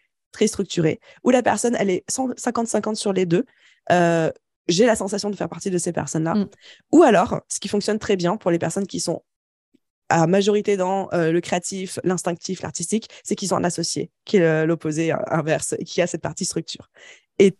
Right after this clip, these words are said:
Speaker 1: tous les grands leaders que vous, euh, voyez en ligne, qui vous inspirent, et cetera, qui sont très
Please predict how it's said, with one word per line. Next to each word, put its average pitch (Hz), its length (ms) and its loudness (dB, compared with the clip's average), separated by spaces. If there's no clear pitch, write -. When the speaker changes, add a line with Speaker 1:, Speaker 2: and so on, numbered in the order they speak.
Speaker 1:
tous 262 380 2
les 190 160 4
grands 190 320 0
leaders 185 560 -2
que - 120 2
vous, 160 320 2
euh, 147 140 4
voyez 180 300 2
en 180 80 2
ligne, 185 240 0
qui 170 140 -8
vous 151 140 -8
inspirent, 165 260 -2
et 165 60 0
cetera, 175 320 -2
qui 175 140 -8
sont 185 240 -4
très 196 420 0